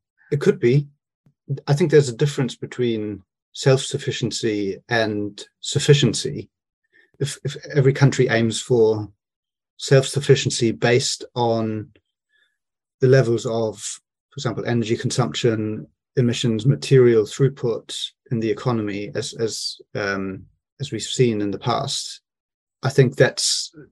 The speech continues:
that's not in line with climate goals. It, and it comes, it comes again to this issue around demand side, uh, measures as well. And that's, I guess, where the U S, I mean, the, often maybe has the biggest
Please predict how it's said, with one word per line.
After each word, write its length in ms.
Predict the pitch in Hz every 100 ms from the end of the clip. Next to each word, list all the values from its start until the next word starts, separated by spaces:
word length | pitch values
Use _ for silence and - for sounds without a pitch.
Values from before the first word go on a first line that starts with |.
| _
that's 360 | 127 117 - 143
not 380 | 120 113 - -
in 160 | 143 120
line 220 | 110 110
with 120 | 104
climate 380 | - 113 107 95 - _ _
goals. 800 | - 107 - - 104 - - - _ _ 143
It, 100 | 143 - -
and 100 | 143
it 80 | 139
comes, 380 | 143 117 110 -
it 80 | 160
comes 240 | 147 135 113
again 200 | 113 110
to 120 | 120
this 420 | 110 - - - -
issue 220 | 143 131 104
around 180 | 104
demand 360 | 101 110 107 113
side, 440 | - 110 98 - 117 139 -
uh, 80 | 107
measures 400 | 107 104 98 -
as 120 | -
well. 380 | 110 92 104 143 -
And 100 | -
that's, 320 | 127 - - - - -
I 80 | 135
guess, 240 | 120 -
where 160 | 127 110
the 140 | 113
U 180 | 110 113
S, 480 | 117 117 - - - _ _
I 40 | 131
mean, 280 | 117 113 - _ _ _ _ -
the, 360 | 113 107 104 - _ _ _
often 480 | 127 - 113 101 - _ _ -
maybe 240 | 127 117
has 180 | 123 -
the 80 | 120
biggest 540 | 127 131 117 - -